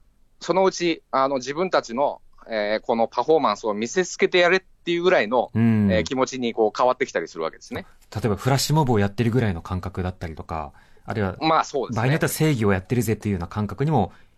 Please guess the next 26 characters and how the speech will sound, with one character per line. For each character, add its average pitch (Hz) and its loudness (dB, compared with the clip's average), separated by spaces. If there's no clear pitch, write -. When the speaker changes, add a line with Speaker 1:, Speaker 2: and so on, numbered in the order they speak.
Speaker 2:
あ 95 -6
の、 90 -4
錯 - -8
覚 - -8
す - -4
る 113 -2
か 185 2
の 175 4
よ 87 2
う 76 -6
な。 71 -12
Speaker 1:
そ - -10
う - -10
で - -18
す - -14
ね。 110 -4
Speaker 2:
う - -2
ん。 82 -2
Speaker 1:
ま 147 0
あ、 110 0
大 156 4
声 143 4
を 123 0
出 127 2
し - -16
て 107 -2